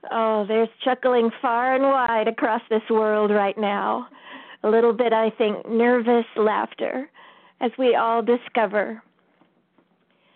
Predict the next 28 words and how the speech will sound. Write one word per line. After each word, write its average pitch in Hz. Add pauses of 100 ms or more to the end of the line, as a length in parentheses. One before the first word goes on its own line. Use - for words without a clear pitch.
(140)
that 233
we 247
don't 269
have 254 (120)
to 233 (120)
conquer 247
love, 190 (240)
master 233
love. 208 (1000)
We 277
have 294
to 240
just 226
let 220
ourselves 226 (560)
be 247
love 214 (540)
and 208
be 233
loving 196 (500)
and 196
be 233
loved 240 (720)
in 226
the 226
midst 220
of 214
all 208